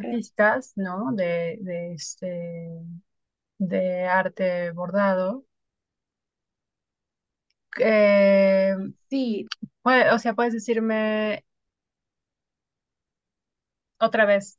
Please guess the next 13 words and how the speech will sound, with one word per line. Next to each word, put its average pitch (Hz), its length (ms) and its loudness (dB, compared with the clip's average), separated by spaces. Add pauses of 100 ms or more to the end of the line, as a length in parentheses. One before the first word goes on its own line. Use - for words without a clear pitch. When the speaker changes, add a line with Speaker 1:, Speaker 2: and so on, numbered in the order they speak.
Speaker 2:
la 208 220 0
diferencia? 202 1000 -4 (440)
Ya 226 180 2
me 247 100 4
dijiste 220 360 0
una 196 300 0
parte 196 300 0
de 196 100 -2
tu - 100 -10
estilo 254 540 -4
y 208 120 -4
ahora 175 300 -4
aquí 143 380 -16